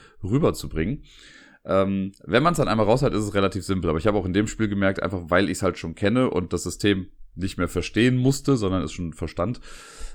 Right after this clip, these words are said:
ähm, hatte ich halt schon so einen kleinen Vorteil. Weil man muss da ein bisschen, muss da ein bisschen denken <laughs> bei. Aber deswegen finde ich's auch so cool. Ähm,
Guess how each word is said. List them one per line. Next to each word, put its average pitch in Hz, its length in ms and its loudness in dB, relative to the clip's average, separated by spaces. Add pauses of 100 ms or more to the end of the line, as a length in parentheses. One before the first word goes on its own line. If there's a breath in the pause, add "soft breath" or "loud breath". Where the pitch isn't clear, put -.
(140 loud breath)
ähm, 95 420 2
hatte 104 200 -4
ich 104 80 0
halt 92 120 2
schon 127 220 2
so 120 60 2
einen 104 80 -2
kleinen 95 180 2
Vorteil. 90 540 0
Weil 78 140 -2
man 90 140 0
muss 147 220 2
da 127 120 2
ein 113 100 -2
bisschen, 104 520 -6 (400)
muss 101 220 -6
da 107 60 0
ein 95 80 0
bisschen 92 340 -6
denken 87 480 -2 (120)
<laughs> - 100 -8
bei. 87 260 2 (400 loud breath)
Aber 85 140 -2
deswegen 92 220 -2
finde 107 100 0
ich's 95 80 -4
auch 85 80 -4
so 92 180 -6
cool. 107 140 0 (840)
Ähm, 104 460 4